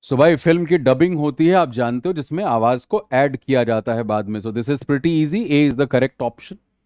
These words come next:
The Italian film was dubbed with English dialogue। And बाकी के सारे शब्द आसान हैं, drained off, ड्रेनिंग आप जानते हैं, और scintillated, what a scintillating performance। So that is excited,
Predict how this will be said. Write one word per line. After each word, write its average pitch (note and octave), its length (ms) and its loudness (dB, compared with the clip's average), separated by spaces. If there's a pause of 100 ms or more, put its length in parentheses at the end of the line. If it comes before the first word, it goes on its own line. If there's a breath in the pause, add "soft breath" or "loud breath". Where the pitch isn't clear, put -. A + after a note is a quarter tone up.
(280)
The A#2+ 160 0
Italian C#3 340 2
film C#3 200 -2
was C3+ 200 -2
dubbed A#2+ 300 -2
with A#2 120 -6
English A2+ 280 -4
dialogue। A2 480 2 (500)
And A2+ 100 -2
बाकी C3 260 2
के D#3+ 80 0
सारे D3+ 200 0
शब्द C#3+ 260 -4
आसान D3 360 0
हैं, D#3 140 -2
drained B2+ 360 0
off, B2+ 180 2 (600)
ड्रेनिंग B2 400 0
आप G2+ 160 -4
जानते C3 420 -2
हैं, D3 240 -4
और G#2+ 320 -2 (260)
scintillated, D3+ 880 0
what D3+ 200 -4
a F3+ 120 -4
scintillating D#3+ 800 -2
performance। G#2+ 640 -6 (580)
So G2+ 80 -8
that C3 220 2
is F#3+ 360 -2
excited, C#3 580 -2